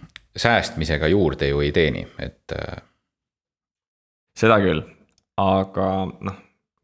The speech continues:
Speaker 2: krüpto osas sa oled öelnud, et sa ei, ei ole veel alla andnud, et sa oled, a-, a-, ole-, oled nii-öelda põikpäine, mingis mõttes optimistlik, aga, aga mis, mis, äh, mis,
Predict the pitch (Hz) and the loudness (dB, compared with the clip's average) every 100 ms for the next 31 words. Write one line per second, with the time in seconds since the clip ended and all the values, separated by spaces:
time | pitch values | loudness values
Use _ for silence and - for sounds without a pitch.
0 | - 107 143 - 98 98 90 - 95 98 | -2 0 0 -2 -2 -2 -4 0 0 2
1 | 95 104 98 87 90 - - 90 87 95 | 0 0 -2 -4 -8 -12 -10 -6 -6 -8
2 | 90 90 - 98 92 92 92 92 92 90 | -12 -18 -18 -14 -10 -10 -10 -8 -8 -2
3 | 95 98 92 104 107 101 101 95 78 - | 2 4 6 4 4 4 4 0 -6 -10
4 | - - - 90 87 90 87 - 95 92 | -16 -12 -8 -4 -2 -2 -4 0 4 4
5 | 92 90 - 92 95 98 95 95 98 110 | 4 2 2 4 4 4 2 0 0 -2
6 | - - 110 101 101 98 95 120 117 - | -4 0 2 4 2 2 2 2 0 2
7 | 95 90 87 92 95 95 117 98 95 92 | 2 2 0 -4 -2 0 2 0 -2 -4
8 | 98 - 104 113 - 85 - 92 87 92 | -4 -2 -2 -2 -4 -6 -2 0 2 2
9 | 98 101 123 - - - 120 135 - - | 0 -2 -2 -6 -8 -2 -2 0 -4 -2
10 | 104 101 98 98 95 95 98 90 50 57 | 2 4 4 4 0 -4 -4 -6 -8 -10
11 | 67 87 123 | -8 -4 -4